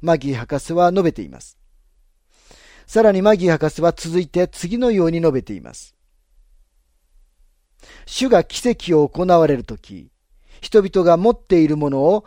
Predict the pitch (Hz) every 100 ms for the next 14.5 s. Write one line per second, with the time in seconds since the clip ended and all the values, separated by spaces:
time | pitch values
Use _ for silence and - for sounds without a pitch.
0 | - - 175 175 160 - - 262 190 -
1 | - 185 175 175 165 156 160 156 147 151
2 | 185 160 - 147 160 185 175 160 160 147
3 | 175 180 180 - 185 151 117 - 85 -
4 | _ _ _ _ _ _ _ _ _ _
5 | _ _ _ _ _ _ _ _ - _
6 | _ _ - 180 - 170 156 156 143 226
7 | 180 143 - 156 202 - _ - 151 165
8 | 202 226 214 160 147 113 - 85 _ _
9 | _ _ _ _ _ _ _ _ _ _
10 | _ _ - - - 214 202 208 196 147
11 | 143 - 185 151 131 156 214 220 _ _
12 | _ _ _ _ _ 165 202 262 226 180
13 | - 208 - 170 - 180 185 - - 127
14 | 107 98 73 - -